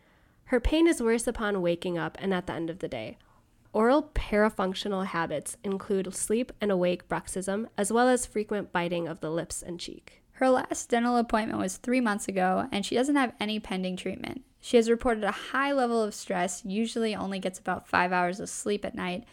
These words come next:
Speaker 2: and has tenderness in muscles upon waking up. She reported to drinking a total of twenty-four ounces a day of caffeine.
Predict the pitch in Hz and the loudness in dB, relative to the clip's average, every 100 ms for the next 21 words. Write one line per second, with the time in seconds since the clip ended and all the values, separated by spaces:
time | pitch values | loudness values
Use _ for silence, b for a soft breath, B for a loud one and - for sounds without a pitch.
0 | b b 233 233 240 269 277 254 214 - | b b 0 2 2 -2 0 0 0 -2
1 | 190 185 190 170 175 - 170 175 - - | -4 -4 -4 -4 -4 -4 -4 -4 -6 -8
2 | - - - _ _ _ - - 233 220 | -8 -10 -10 _ _ _ -14 0 2 6
3 | 285 311 254 220 214 220 208 190 - 196 | 6 6 2 -2 -4 -4 -4 -2 0 2
4 | 185 190 - 240 247 247 220 180 190 185 | 0 -4 -6 -2 -2 -2 0 0 -2 -6
5 | 180 180 175 175 - - - 247 240 | -6 -2 -4 -4 -4 -4 -6 -8 -10